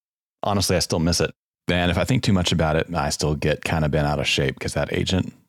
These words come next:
was just wrong. But why do I tell you this story? Well, I tell you this story to lead to my travel tip of the week, and that is this. I have not had to get my shampoo bottle out or any other toiletries out or anything out of a plastic bag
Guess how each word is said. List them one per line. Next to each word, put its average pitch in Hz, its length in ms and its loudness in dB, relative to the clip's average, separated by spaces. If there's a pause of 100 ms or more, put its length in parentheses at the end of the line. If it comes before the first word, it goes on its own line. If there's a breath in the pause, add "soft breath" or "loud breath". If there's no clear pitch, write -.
was 65 160 -4
just 73 220 -2
wrong. 65 480 -2 (360)
But - 380 0 (100)
why 110 220 0
do 165 80 2
I 156 80 2
tell 131 140 2
you 104 80 4
this 85 160 0
story? - 300 -4 (240)
Well, 113 180 0
I - 80 -2
tell 156 140 2
you 180 60 2
this 165 120 2
story 87 320 0
to 95 320 0
lead 101 400 2
to 76 480 -2 (400 loud breath)
my 87 160 0
travel 80 320 -2
tip - 200 -4
of 82 60 0
the 73 60 0
week, 62 380 -6
and 82 120 0
that 82 140 0
is 71 100 -2
this. - 320 -4 (600 soft breath)
I 107 220 -2
have 101 200 2
not 92 280 0
had 101 360 -2
to 123 140 0
get - 520 -2 (360)
my 76 120 -6
shampoo - 400 -2
bottle 113 300 0
out 110 240 0
or 76 200 -4
any 98 200 4
other 82 140 0
toiletries 107 500 0
out 101 200 0
or - 160 -4
anything 123 380 2
out 110 140 0
of 104 40 0
a 104 60 -2
plastic 82 440 -4
bag - 340 -6